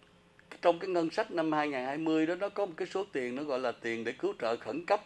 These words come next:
thiên tai, bão lụt gì đó, thì tổng thống hiện nói là còn dư khoảng vài chục tỷ, vài trăm tỷ gì đó. Tổng thống sẽ dùng cái số tiền đó để mà trả thất nghiệp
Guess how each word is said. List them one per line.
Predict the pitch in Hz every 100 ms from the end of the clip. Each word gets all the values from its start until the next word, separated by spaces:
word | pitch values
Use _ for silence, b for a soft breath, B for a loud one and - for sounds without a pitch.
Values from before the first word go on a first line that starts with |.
| -
thiên | 156 151
tai, | 151 151
bão | 127 175
lụt | 131 147
gì | 127
đó, | 151 156
thì | 117
tổng | 117 110
thống | 175 202 190
hiện | 117 135
nói | 156 196
là | 139 123 -
còn | 123 117 120 120 117 113 139
dư | 156 151 147 131 117 - -
khoảng | 107 127 202 196 151 131 117 110
vài | 120 120 113
chục | 113 -
tỷ, | 107 151
vài | 160 110
trăm | 135 131
tỷ | 117 113
gì | 170
đó. | 131 156 156 B B B -
Tổng | 123 160
thống | 175 175
sẽ | - 113 147
dùng | 123 110 104
cái | -
số | 147 170 175
tiền | 123 110 104
đó | 123 165 208 - B B B -
để | 120
mà | 156 120
trả | 104 131 180
thất | 202
nghiệp | 120 110